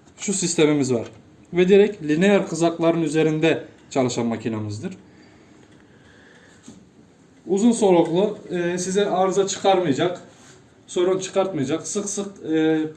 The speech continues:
üzerindeki parçalarını değiştirmenize gerek kalmayacak bir makinedir.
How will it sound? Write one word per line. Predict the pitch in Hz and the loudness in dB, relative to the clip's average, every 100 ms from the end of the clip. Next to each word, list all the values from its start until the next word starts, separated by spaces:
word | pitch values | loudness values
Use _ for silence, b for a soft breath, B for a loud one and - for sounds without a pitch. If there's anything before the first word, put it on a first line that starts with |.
| - | -8
üzerindeki | 165 160 180 180 180 - | -2 2 2 0 -8 -4
parçalarını | 190 180 180 180 185 175 | -2 0 2 0 0 2
değiştirmenize | 175 170 175 175 175 | 0 0 -6 -6 -4
gerek | 175 175 | -2 -2
kalmayacak | 180 180 156 147 131 | -2 -2 -2 -4 -4
bir | |
makinedir. | 131 120 127 127 131 - | -4 -4 -4 -4 -4 -8